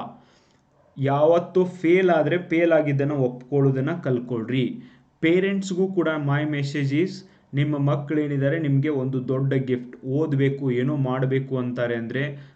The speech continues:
ಅಂಥ ಮಕ್ಳು ಹುಟ್ಲಿಕ್ಕೆ ನೀವು ತುಂಬಾ ಪುಣ್ಯ ಮಾಡಿದ್ದೀರಾ. ಅವ್ರಿಗೆ ಸಪೋರ್ಟ್ ಮಾಡೋದು ನಿಮ್ಮ ಧರ್ಮ. and ಫೇಲ್ಯೂರ್ ಆದಾಗ only ಪೇರೆಂಟ್ಸ್ ಮಾತ್ರ ಸಪೋರ್ಟ್ ಮಾಡಿದ್ರೆ ನಾವು ಉದ್ಧಾರ ಆಗಕ್ಕೆ ಸಾಧ್ಯ ಫ್ರೆಂಡ್ಸ್. and because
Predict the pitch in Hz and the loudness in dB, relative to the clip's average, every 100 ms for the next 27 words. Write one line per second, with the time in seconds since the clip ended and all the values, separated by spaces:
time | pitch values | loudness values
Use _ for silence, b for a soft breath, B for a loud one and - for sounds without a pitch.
0 | _ 135 139 139 156 151 139 143 131 - | _ 0 2 2 0 -4 -6 -2 -2 -2
1 | 127 120 170 143 135 139 135 139 123 - | -8 -8 -4 -2 -2 0 0 2 0 -4
2 | 127 127 123 120 113 123 170 - 127 123 | -4 -2 -2 -2 -2 -2 -4 -4 -4 -4
3 | 127 - 123 - 156 156 143 127 120 143 | -6 -6 -8 -2 -4 -2 -2 -2 0 0
4 | 165 B B B 127 127 127 123 123 123 | -2 B B B -6 -2 -4 -4 -4 -4
5 | 131 143 B B - 131 135 - 143 175 | -4 -4 B B -6 -4 -4 -2 0 4
6 | 180 160 135 131 139 143 - - 135 165 | 4 4 0 0 -2 -4 -8 -2 0 2
7 | 175 175 139 139 156 - - 135 135 143 | 0 0 2 2 0 -6 -4 -4 -2 -2
8 | 139 139 123 131 131 127 120 117 139 139 | -2 -4 -4 -6 -4 -4 -4 -4 -6 -8
9 | B B 123 127 127 127 139 135 127 131 | B B -4 -2 -2 0 0 0 -2 -6
10 | 127 120 123 123 143 139 - 127 127 127 | -6 -4 -4 -4 -4 -6 -10 -6 -4 -4
11 | 131 123 139 135 | -4 -4 -2 -2